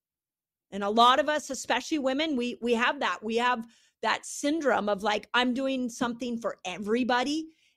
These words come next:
I'm, it's, everybody, somebody needs to do something for me."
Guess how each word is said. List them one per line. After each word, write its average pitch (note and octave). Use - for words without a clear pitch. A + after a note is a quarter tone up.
I'm, A3+
it's, -
everybody, A#3+
somebody C4+
needs G#3+
to G3+
do G#3
something G3
for F3
me." D#3+